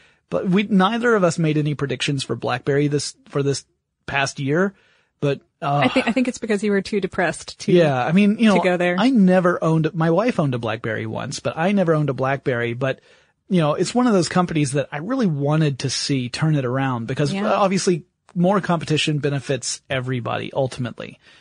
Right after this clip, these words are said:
Speaker 1: Uh, but yeah, they've just had such a rough time of it. But despite the fact that, you know, Apple fell in market share,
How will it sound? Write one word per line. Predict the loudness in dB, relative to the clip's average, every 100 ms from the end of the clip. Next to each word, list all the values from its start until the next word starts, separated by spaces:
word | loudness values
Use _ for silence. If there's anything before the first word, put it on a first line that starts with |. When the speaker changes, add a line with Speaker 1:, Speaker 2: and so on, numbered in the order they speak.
| _ _
Speaker 1:
Uh, | -4 -4
but | -2 0
yeah, | 2 2
they've | 0
just | 0 -2
had | -4 -8
such | -4 0 0 -2
a |
rough | -6 -6 -8
time | -8 -4 -2 -2
of | -4
it. | -8 -16 _ -20 -16 0
But | 2 2 _ _ _ -8
despite | -2 -2 -2 -2 0 0 2
the | 0
fact | 2 0 0
that, | -4 -4 -4
you | -4
know, | -2
Apple | -2 -2 0 -2 -4 _ _ _ 0
fell | 4 4
in | 2
market | 0 0 -2 -4
share, | -4 -4 -6